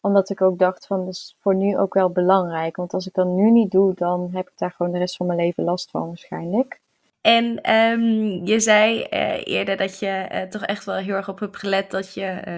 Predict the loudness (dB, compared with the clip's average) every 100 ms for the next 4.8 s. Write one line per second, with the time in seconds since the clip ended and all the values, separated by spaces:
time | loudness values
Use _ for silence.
0 | -4 0 0 -2 -2 -4 -4 -6 -6 -8
1 | -8 -4 -4 -2 -2 -2 -6 -8 -8 -8
2 | -8 -8 -8 -8 -12 -14 -12 -12 -14 -6
3 | -4 -2 -2 -4 -4 0 0 0 -2 -8
4 | -8 _ _ 6 8 8 6